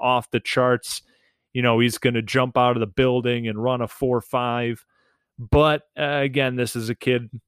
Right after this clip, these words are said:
six six, two sixty, long arms, long legs, who really, really understands how to use that frame and how to use his arms to create leverage on an offensive line.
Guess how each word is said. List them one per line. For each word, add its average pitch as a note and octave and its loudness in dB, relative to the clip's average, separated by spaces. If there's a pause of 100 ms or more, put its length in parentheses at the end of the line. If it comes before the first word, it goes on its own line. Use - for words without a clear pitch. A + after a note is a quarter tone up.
(800)
six - 0
six, D#3 0
two D3 0
sixty, C3+ -2
long C3 2
arms, B2 -2
long B2 0
legs, A2+ -2
who A2 -4
really, B2 2 (340)
really E3+ 6
understands B2 -2
how A#2 0
to A2+ -4
use G#2+ -4
that G#2 -6
frame G#2+ -8
and G2+ -10
how A2+ 0
to G#2+ -2
use A#2 2
his G#2+ -2
arms A2 -2 (360)
to B2 -2
create A#2+ 4
leverage G#2+ 0
on G#2 -2
an G#2 -6
offensive G2+ -6
line. G2+ -8